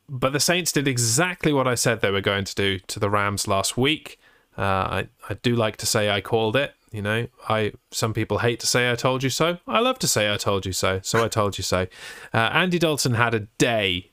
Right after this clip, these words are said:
twenty-one of twenty-five, two hundred and sixty yards and three touchdowns. And still, Jameis Winston is out there crying about not getting his job back. It's like, well,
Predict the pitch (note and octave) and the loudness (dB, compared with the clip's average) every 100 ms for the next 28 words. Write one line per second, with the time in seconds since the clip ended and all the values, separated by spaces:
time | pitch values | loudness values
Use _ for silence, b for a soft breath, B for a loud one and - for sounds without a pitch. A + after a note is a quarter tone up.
0 | F#3+ - C#3 E3 D#3+ E3+ C3+ A#2+ A2+ G#2+ | -10 -6 -4 -2 0 2 2 2 0 -2
1 | - A#2 A2+ A#2 - G2+ G2 G2+ - D#3 | 0 0 0 -2 0 2 2 0 0 0
2 | D#3 C#3 A#2+ - A2+ - G#2+ G#2 G#2 G#2 | 0 0 0 0 0 -2 -2 2 2 0
3 | G2+ - G2 - F#2+ F2+ - D3+ - - | -2 -6 -8 -6 -4 -4 -2 -2 0 0
4 | C#3+ C#3+ D3 - B B B B B2+ B2 | 2 2 0 -4 B B B B -2 0
5 | - - D3 D3 C#3+ - B2 B2+ B2 A#2+ | 2 2 2 2 0 -2 0 0 2 0
6 | A#2+ A#2 - A2+ A2 A2 A2 A2 G#2+ - | 0 0 -2 0 0 2 2 0 -2 -2
7 | A2+ A2 A2 A2 G#2 A2 G#2 G#2+ G#2 G#2+ | 0 0 0 0 2 2 2 0 0 0
8 | G#2 G2+ G#2+ - A2 G2 - G2 F#2+ - | 0 0 -2 0 0 0 0 0 0 -4
9 | A#2+ - G#2+ G#2+ A2+ A#2 A#2 A#2+ A2+ | -8 -2 0 0 0 2 2 0 -4